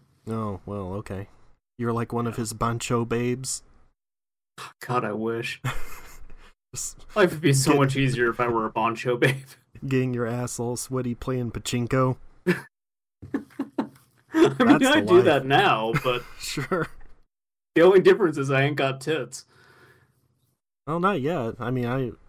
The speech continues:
Speaker 1: look, there's some people you can see about that.
Speaker 2: Hmm, well, we need to get on that Audible sponsorship first, and then we'll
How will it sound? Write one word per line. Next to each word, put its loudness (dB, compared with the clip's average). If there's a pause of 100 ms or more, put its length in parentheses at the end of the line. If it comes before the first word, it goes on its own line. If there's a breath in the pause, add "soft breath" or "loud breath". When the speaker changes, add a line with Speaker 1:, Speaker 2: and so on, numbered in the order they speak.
(760)
Speaker 1:
look, -12 (340)
there's -8
some -4
people -2
you 0
can -8
see -2
about -8
that. -10 (920)
Speaker 2:
Hmm, -6
well, 2 (500)
we -8
need 0
to 2
get 4
on 4
that -2
Audible -4
sponsorship -10
first, -10
and -18
then -14
we'll -14